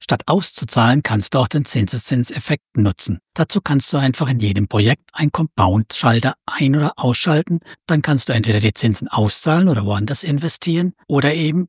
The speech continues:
im Projekt belassen. Noch viel mehr Details zur Plattform Astera Estate findest du natürlich in meinem Blogpost, den ich dir in den Shownotes verlinkt habe. Tatsächlich ist sogar ein vorzeitiger Ausstieg aus den Projekten möglich.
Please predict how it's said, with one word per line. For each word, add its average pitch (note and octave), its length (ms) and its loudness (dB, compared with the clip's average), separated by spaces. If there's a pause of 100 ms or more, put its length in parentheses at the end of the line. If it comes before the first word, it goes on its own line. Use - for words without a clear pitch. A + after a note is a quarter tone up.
(100)
im D#3+ 160 0
Projekt D3 460 0
belassen. A2+ 580 0
Noch B2 160 2
viel F#3+ 160 2
mehr F#3+ 140 6
Details C3 400 -2
zur G#2+ 140 -2
Plattform C3 520 0
Astera B2+ 480 0
Estate D#3+ 380 -2
findest A2 400 0
du D3+ 40 0
natürlich A#2+ 520 -2
in C3 100 0
meinem A#2+ 280 2
Blogpost, D3 560 -2
den G2+ 100 2
ich G2 100 -2
dir A#2 160 0
in A#2+ 60 0
den F3 160 -4
Shownotes G2 540 0
verlinkt C#3+ 420 -2
habe. G#2 320 -8
Tatsächlich F#3+ 480 0
ist - 160 2
sogar - 180 2
ein A2+ 120 4
vorzeitiger F3 640 2
Ausstieg A#2+ 460 -2
aus C3+ 160 -2
den A#2+ 160 0
Projekten A#2 500 -2
möglich. G#2+ 480 -2